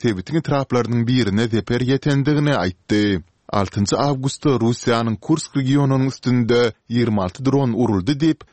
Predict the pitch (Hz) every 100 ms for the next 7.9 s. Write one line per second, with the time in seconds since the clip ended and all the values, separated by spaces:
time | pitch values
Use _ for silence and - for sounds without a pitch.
0 | _ - 117 95 139 147 156 - 135 135
1 | 135 131 123 131 127 - 131 123 127 120
2 | 123 120 120 107 117 120 - _ 104 101
3 | 92 - 143 143 - 156 151 117 95 101
4 | 98 _ 110 107 104 92 _ - 110 92
5 | 98 95 117 156 151 151 143 135 131 113
6 | 101 127 147 - 139 123 127 127 123 120
7 | 120 117 123 120 113 - 117 120